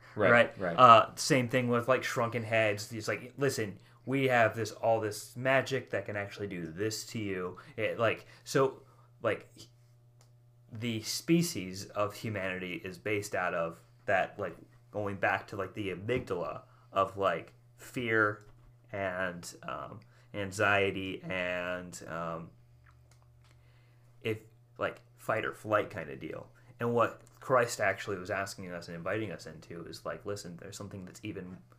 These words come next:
Speaker 2: beyond that that's much better, and that is, like, this, this life of love." So I, it reminds me of, um,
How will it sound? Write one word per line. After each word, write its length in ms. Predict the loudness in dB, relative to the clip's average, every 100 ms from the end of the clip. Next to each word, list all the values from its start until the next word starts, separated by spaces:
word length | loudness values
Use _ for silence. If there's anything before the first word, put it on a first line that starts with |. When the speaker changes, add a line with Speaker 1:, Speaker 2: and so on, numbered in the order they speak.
| -20 -10
Speaker 2:
beyond 520 | -8 -4 -4 -4 -4
that 300 | -6 -8 -10 -16 -16
that's 220 | -16 -14
much 320 | -12 -12 -12
better, 380 | -14 -12 -10 -12 -18 -20 _ -20 -20 -16
and 160 | -12
that 200 | -10 -10
is, 220 | -12 -16 -14
like, 240 | -12 -12 -14
this, 340 | -16 -16 -18 -20 -20 -20 -18
this 260 | -16 -14
life 220 | -12 -12 -14
of 120 | -8
love." 300 | -6 -6 -10 -20 -20 -20 -20 -20 -20 -20
So 380 | -14 -8 -6 -6 -10 -20 -6
I, 180 | 0 0
it 340 | -2 -4 -4 0
reminds 440 | 4 4 4 2
me 140 | -4 0
of, 320 | 2 2 0 -6
um, 400 | -4 -4 -6